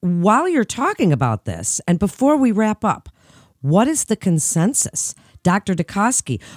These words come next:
what about the difficulties of treating brain disorders while providing healthy nutrition to the brain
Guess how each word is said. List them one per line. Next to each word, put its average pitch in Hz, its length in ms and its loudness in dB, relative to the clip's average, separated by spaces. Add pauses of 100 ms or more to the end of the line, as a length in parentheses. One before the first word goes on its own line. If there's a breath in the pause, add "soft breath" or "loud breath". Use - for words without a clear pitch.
what 196 200 4
about 285 240 0
the 240 80 0
difficulties 170 760 -4
of 147 140 -8
treating 233 380 0
brain 127 220 0
disorders 117 520 -4
while 131 140 0
providing 143 520 -2
healthy 147 320 0
nutrition 147 540 0 (280 loud breath)
to 190 120 -2
the 160 100 -2
brain 175 560 0